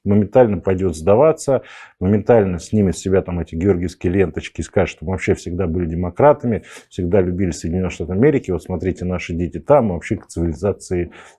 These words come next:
близки. Э, тем более, не говоря уж о наших олигархах, которые уже, так скажем, там некоторых даже снимают санкции. С В О, оно в ближайшие годы не закончится. Это ф-, ясно всем. Понятно, что,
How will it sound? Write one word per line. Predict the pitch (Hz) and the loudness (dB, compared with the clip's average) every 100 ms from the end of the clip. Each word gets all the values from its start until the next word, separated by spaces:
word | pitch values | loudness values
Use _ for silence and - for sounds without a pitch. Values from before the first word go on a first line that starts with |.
| - | -6
близки. | 90 - - 156 - | -6 -6 -6 -6 -6
Э, | 64 78 87 | -8 -10 -8
тем | - 101 | -2 4
более, | 131 98 | 4 4
не | 85 | 0
говоря | 95 107 | 2 2
уж | - | 0
о | 87 | -4
наших | 92 - | -4 -4
олигархах, | 95 90 82 76 - - | -4 -2 -4 -6 -8 -14
которые | - - 85 82 | -10 -8 -4 -4
уже, | 82 90 82 _ - - _ | -2 -2 -2 _ -20 -20 _
так | - | -16
скажем, | - - 82 | -10 -4 -4
там | - 85 78 _ _ - | -2 -4 -4 _ _ -14
некоторых | 76 104 117 - 95 82 | 0 2 2 0 -2 0
даже | 90 - | -2 -4
снимают | - 92 95 87 80 | -6 -4 -4 -6 -8
санкции. | - 78 67 - - - | -8 -8 -10 -16 -20 -14
С | - 101 - | -6 -6 0
В | |
О, | 117 147 170 151 87 | 4 6 6 6 2
оно | 92 107 131 120 | -2 -2 0 0
в | |
ближайшие | 85 95 101 101 - 90 | 0 0 2 2 0 0
годы | 117 90 | 0 2
не | 90 98 | 0 0
закончится. | 87 85 90 78 - - - - _ | -2 -2 -2 -4 -6 -18 -20 -20 _
Это | 82 - | -14 -12
ф-, | - | -8
ясно | 85 92 - 95 | -2 -2 -2 -10
всем. | - 95 78 65 _ _ _ - | -8 -8 -8 -10 _ _ _ -4
Понятно, | 92 143 156 90 | 2 4 2 -2
что, | - - 87 85 78 73 | -8 -6 -2 -2 -4 -8